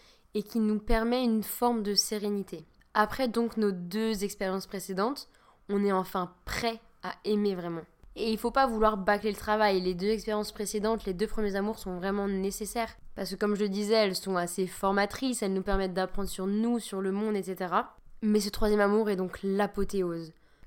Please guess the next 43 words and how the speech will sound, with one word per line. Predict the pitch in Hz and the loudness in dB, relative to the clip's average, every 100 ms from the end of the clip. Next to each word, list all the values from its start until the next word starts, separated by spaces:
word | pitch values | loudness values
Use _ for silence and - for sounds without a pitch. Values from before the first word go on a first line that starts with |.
| - - | -20 -8
Le | 214 220 | 2 4
moment | 233 226 214 | 6 6 6
de | |
notre | 208 202 | 4 2
vie | 190 214 | 2 2
auquel | 190 208 | 2 0
on | 190 | 2
est | 185 | 0
vraiment | 180 185 190 180 - | 0 0 0 -2 6
prêt | - 226 208 202 _ | 6 6 2 -4 _
à | 185 | -4
avoir | 180 180 180 | -2 -4 -6
quelque | 190 160 | -12 -10
chose | 196 196 180 - _ _ _ _ | -6 -6 -6 -14 _ _ _ _
d'équilibré, | 175 208 - 202 202 185 185 202 | -2 -2 -2 -4 -2 -2 -2 -2
de | 175 185 | 0 -2
bon | 190 | -2
pour | 180 196 | -4 -2
nous | 190 202 | 0 0
et | 185 | 0
de | 175 | -4
fructueux. | 170 - 208 - - 170 - _ _ - | -6 -8 -8 -10 -12 -14 -14 _ _ -20
C'est | - - 208 - | -10 -4 -4 6
précisément | - 262 254 240 247 254 | 8 8 2 2 4 6
au | |
moment | 220 220 233 | 6 4 4
où | |
on | 202 190 | 2 0
sait | - - 247 | -4 -4 -2
qu'on | 233 202 | 0 0
est | 185 | 0
bien | 175 185 226 214 | -2 -2 0 0
avec | 190 185 | -2 -2
soi-même, | - - 208 202 190 233 - - - - | -2 0 0 2 0 -2 -6 -18 -20 -14
que | - | 0
l'on | 202 190 | 0 0
sait | - 233 | -2 -4
vivre | 208 202 | -2 -4
seul | - - 220 196 | -6 0 0 0
et | |
que | - | -4
l'on | 180 180 180 | -4 -2 0
aime | 208 220 202 | 0 0 -2